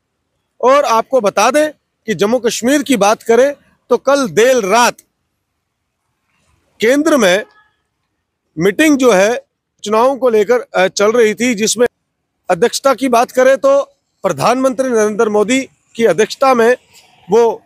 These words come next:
मीटिंग हो रही थी जो देर रात तीन बजे तक चली, जिसमें जेपी नड्डा, गृह मंत्री अमित शाह और साथ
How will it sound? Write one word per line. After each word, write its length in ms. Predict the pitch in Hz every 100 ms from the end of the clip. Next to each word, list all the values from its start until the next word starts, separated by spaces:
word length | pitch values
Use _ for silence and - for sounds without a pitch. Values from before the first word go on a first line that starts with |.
| -
मीटिंग 340 | 180 185 285
हो 100 | 247
रही 120 | 240
थी 160 | 220 262
जो 160 | 214 214
देर 320 | 143 247 254
रात 220 | 226 233
तीन 260 | - 262 247
बजे 180 | 208
तक 160 | 208 226
चली, 300 | 202 208 262 _ _ _
जिसमें 460 | 139 233 - 226 214
जेपी 300 | 165 208 240
नड्डा, 400 | 202 160 196 247 _ _ _ _ _ _ _ _ _ _ _ -
गृह 200 | 165 262
मंत्री 340 | 285 240 262
अमित 220 | 233 175
शाह 360 | 160 202 226 262 _ _ _ _ -
और 140 | 247 247
साथ 240 | - 220